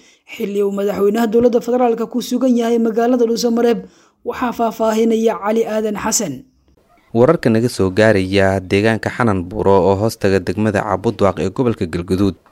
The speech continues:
Speaker 2: ayaa sheegaya in xiisad colaadeed ay ka dhex taagan tahay laba maleeshiyo beeleed.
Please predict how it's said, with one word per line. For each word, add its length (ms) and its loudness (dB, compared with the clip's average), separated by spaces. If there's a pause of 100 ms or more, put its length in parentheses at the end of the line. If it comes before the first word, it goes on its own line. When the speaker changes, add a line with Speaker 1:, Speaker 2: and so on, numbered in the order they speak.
Speaker 2:
ayaa 200 6
sheegaya 600 2
in 160 -2
xiisad 400 -8
colaadeed 400 0
ay 160 -2
ka 80 -2
dhex 240 -6
taagan 320 0
tahay 320 0
laba 240 2
maleeshiyo 560 -2
beeleed. 400 2